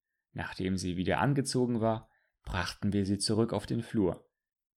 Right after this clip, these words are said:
wo Don auf uns wartete. Don sagte,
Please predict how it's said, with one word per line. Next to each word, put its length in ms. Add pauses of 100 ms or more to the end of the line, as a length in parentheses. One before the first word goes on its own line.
wo 160
Don 260
auf 180
uns 240
wartete. 540 (1080)
Don 220
sagte, 560